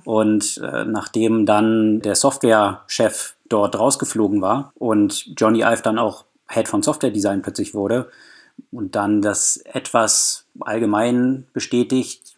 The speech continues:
missglückte I O S sieben rauskam, äh, was ja von allen bestätigt ein ziemlicher Griff ins Klo war, zunächst mal in der ersten Iteration,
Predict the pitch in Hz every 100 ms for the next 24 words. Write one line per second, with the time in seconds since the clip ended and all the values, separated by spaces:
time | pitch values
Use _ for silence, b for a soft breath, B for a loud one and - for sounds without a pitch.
0 | - 117 104 - 131 135 135 123 120 120
1 | 120 113 117 147 135 104 104 - 107 123
2 | 151 - - - 92 107 104 - 104 104
3 | 101 107 - - 113 117 113 117 113 113
4 | 113 110 _ _ _ - 117 - 117 117
5 | 113 - - - _ _ _ _ - -
6 | 117 113 113 107 104 110 104 - 135 156
7 | 156 160 113 101 107 - 110 107 107 104
8 | - - 107 104 - 123 131